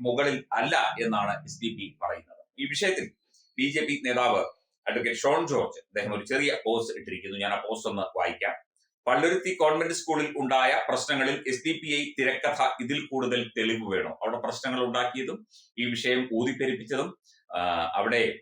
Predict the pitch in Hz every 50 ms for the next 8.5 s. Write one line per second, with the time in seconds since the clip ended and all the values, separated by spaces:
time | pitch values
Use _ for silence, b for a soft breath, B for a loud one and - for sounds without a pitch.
0 | _ 95 92 87 85 82 - - - - 110 110 110 107 107 - 123 123 131 131
1 | 131 131 127 127 127 123 127 139 120 131 127 - 143 139 - - - - _ -
2 | 107 107 131 131 135 131 - - - - 117 117 131 139 143 143 139 135 135 135
3 | 135 131 135 123 127 131 - - 139 131 123 123 - 120 120 - - 104 120 117
4 | - - 196 202 208 - 190 175 156 143 131 120 139 147 - 113 110 113 113 113
5 | 117 120 110 123 120 117 120 107 - 107 104 104 104 - - 104 98 98 98 95
6 | 95 90 - - - _ _ _ _ _ _ _ _ _ _ _ _ _ _ 90
7 | 95 117 113 113 - 156 131 120 98 92 92 90 92 90 87 82 - - - -
8 | _ 98 101 98 85 90 82 80 -